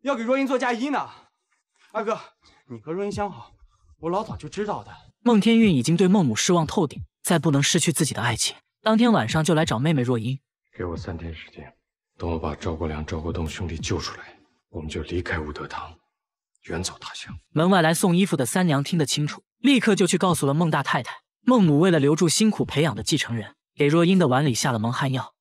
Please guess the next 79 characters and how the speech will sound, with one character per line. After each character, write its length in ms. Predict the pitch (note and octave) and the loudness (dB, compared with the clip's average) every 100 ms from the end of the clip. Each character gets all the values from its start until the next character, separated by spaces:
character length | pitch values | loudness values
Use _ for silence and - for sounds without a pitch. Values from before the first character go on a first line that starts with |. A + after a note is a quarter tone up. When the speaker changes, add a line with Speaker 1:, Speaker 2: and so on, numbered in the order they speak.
| _ | _
Speaker 2:
当 160 | G#3+ G#3 | 0 4
天 140 | A#3 | 4
晚 160 | F3 A2 | 2 2
上 180 | D#3 D3+ | 0 0
就 100 | D#3 | 0
把 120 | G#2+ | -2
她 100 | C3+ | -4
抬 160 | - | -2
上 140 | B2 D3 | 0 -2
了 80 | A#2+ | -2
花 180 | C3+ | -2
轿， 220 | C#3 - - _ - | -4 -6 -10 _ -6
去 200 | - G#3 | 0 2
给 120 | B2+ | 2
一 60 | |
个 100 | C3+ | 4
痨 160 | D3+ C#3+ | 2 2
病 140 | F#3+ | 2
鬼 120 | D#3+ G2+ | 0 -2
冲 200 | - D#3 | -2 -2
洗。 220 | - _ _ _ | -2 _ _ _
然 160 | - E3+ | -2 2
而 80 | F3+ | 4
孟 180 | G#3 | 4
天 180 | E3+ G3 | 4 2
运 140 | F#3+ F3 | 4 4
为 120 | F3 | 4
了 100 | C3+ | 2
救 120 | D#3 | 0
出 140 | - | -2
赵 160 | D#3 D3 | -2 0
家 140 | D3 | 0
兄 200 | C#3+ D3+ | -2 -2
弟， 180 | D3+ C3+ _ _ | -6 -10 _ _
连 200 | D#3+ F#3+ | 2 2
续 120 | G#3+ | 2
三 220 | - G#3 | 2 2
天 220 | G3 G#3 | 4 4
都 100 | G3+ | 4
在 140 | G#3 F3+ | 4 2
组 160 | A#2+ | -2
织 140 | G#2 D3 | -2 0
员 180 | A#2+ C3+ | 2 0
工 160 | D#3 | 0
罢 140 | D3 G#2+ | -2 -4
工。 220 | B2+ B2 _ _ _ | -6 -8 _ _ _
Speaker 3:
井 160 | G#2 | -14
上 160 | G2+ C3 | -8 -8
的 60 | |
设 200 | A#2+ D3 | -6 -6
备 160 | A2 F2+ | -6 -10
一 60 | E2+ | -12
定 80 | |
要 120 | G#2+ E2+ | -12 -12
保 140 | D#2 | -18
护 60 | D2+ | -20
好， 320 | - - _ _ _ _ | -20 -20 _ _ _ _
不 80 | A2+ | -10
能 100 | A#2 | -10
损 180 | - E2+ | -10 -20
坏， 280 | - D#2+ _ _ _ _ _ G2 - | -20 -20 _ _ _ _ _ -20 -18
否 80 | F2+ | -12
则 140 | G2+ | -10
我 100 | F#2+ | -10
们 100 | F#2 | -12
就 180 | G2+ F#2 | -12 -12
不 180 | _ - | _ -10
占 220 | C3+ G#2+ | -8 -8
理 120 | D#2+ - | -16 -20
了。 160 | - _ _ | -20 _ _
Speaker 2:
罢 180 | - F3+ | 0 2
工 120 | F3+ | 2
的 80 | F#3 | 2
效 200 | D#3+ F#3 | 2 0
果 140 | C#3 G#2+ | 0 -4
还 160 | - | -4
是 100 | C3 | -4
不 120 | B2+ | -4
错， 260 | A2+ - - | -8 -8 -10